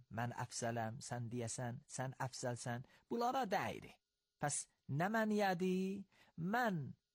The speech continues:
ya'məl su'ən yüczə bih. Hər kəs pis bir iş əncam verə,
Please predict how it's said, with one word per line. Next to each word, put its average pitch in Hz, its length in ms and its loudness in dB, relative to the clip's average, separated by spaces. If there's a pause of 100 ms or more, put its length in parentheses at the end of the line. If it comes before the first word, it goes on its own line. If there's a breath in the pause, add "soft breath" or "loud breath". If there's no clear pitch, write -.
ya'məl 143 1000 0
su'ən 202 1120 0 (140)
yüczə 190 560 0
bih. 95 160 -4 (1300 soft breath)
Hər 151 340 0
kəs - 500 0 (840)
pis - 400 0
bir 156 340 0
iş 143 400 -2
əncam 123 640 0
verə, 139 480 2